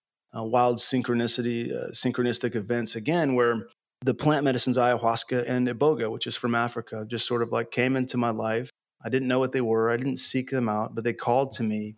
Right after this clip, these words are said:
and I felt very pulled and drawn to those experiences. And so in two thousand eleven, I had the opportunity to go drink ayahuasca, or we call yahe,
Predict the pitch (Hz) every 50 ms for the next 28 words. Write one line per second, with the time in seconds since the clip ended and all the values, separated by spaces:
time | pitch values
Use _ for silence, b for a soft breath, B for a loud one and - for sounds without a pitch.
0 | _ _ - 113 110 104 - 127 117 110 117 117 113 110 - - - 127 123 123
1 | 120 117 117 107 101 107 113 113 117 117 117 113 110 110 107 107 - 113 113 110
2 | 107 113 107 - - - 180 - 69 - - - - - - - - - _ _
3 | _ _ _ - 120 113 - 127 123 117 - 143 127 139 135 131 127 120 131 127
4 | 117 113 117 123 120 123 117 117 117 113 117 113 117 113 - - - 123 120 113
5 | 113 113 110 117 113 113 107 113 117 113 110 - 113 113 117 110 110 110 110 110
6 | - - - 117 117 117 117 117 117 113 - - 110 113 107 110 113 113 120 117
7 | 117 107 110 113